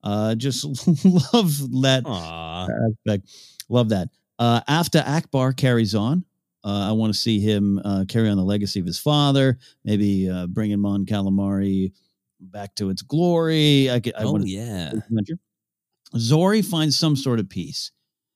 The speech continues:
Speaker 1: right? She's had a tough life. Uh, and at, at this point in time, Joseph and I have not started to dive into Freefall. Uh, we will be soon. So we're gonna learn more about Zori. Was a Win? Zori Win?
Speaker 2: Yeah.
Speaker 1: Uh, Zori, uh, I want her to, not that she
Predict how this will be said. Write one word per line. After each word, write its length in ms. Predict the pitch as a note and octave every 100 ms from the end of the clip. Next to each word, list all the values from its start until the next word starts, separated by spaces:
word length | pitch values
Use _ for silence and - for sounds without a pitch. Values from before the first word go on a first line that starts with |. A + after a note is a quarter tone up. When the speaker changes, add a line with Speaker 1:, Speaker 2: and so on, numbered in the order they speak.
| _
Speaker 1:
right? 300 | D3+ D#3+ D#3+ -
She's 260 | - D#3+
had 160 | C3+ C#3
a 60 | B2+
tough 260 | C3+ G#2+
life. 180 | A2+ F#2+
Uh, 60 | C3+
and 400 | C3+ C3 C3 C3
at, 120 | A#2+
at 180 | D#3 C#3+
this 140 | D#3
point 200 | - D3+ C#3
in 20 |
time, 140 | C#3+ B2+
Joseph 300 | C#3 B2+ C3
and 80 |
I 80 | C3
have 160 | A#2+ A2
not 340 | A#2+ B2 -
started 340 | - B2 A2+ F#2+
to 100 | G#2+
dive 320 | G#2+ G#2+ G2+
into 160 | G2 F#2+
Freefall. 480 | B2 A#2 B2+ A#2 A2+ _ _ _ - F#2
Uh, 80 |
we 140 | F2+ G2+
will 220 | F#2+ A2
be 120 | G2+
soon. 300 | F#2 A2+ F#2
So 140 | - F#2
we're 60 |
gonna 120 | F#2+ F#2+
learn 300 | G2+ G2 G2
more 320 | A2+ B2+ A2
about 340 | F#2 F#2 F2 D#2+
Zori. 400 | G#2 G2+ F#2+ F#2+
Was 220 | G2 F2
a 80 | F2
Win? 400 | G2+ D#3 F3 D3+
Zori 180 | B2 A#2+
Win? 300 | C#3 F#3 - _ _ _ _ -
Speaker 2:
Yeah. 360 | A2+ F#2 C#2+ -
Speaker 1:
Uh, 880 | _ _ _ _ _ _ _ -
Zori, 680 | C#3+ D#3+ G#3+ G#3+ G#3+ G3+ G#3 -
uh, 280 | A2+ C#3 C3 -
I 100 | D3+
want 320 | D3 D#3+ D3
her 140 | D3+ D3+
to, 220 | - D3+
not 220 | C3 D3
that 140 | D#3+
she 140 | -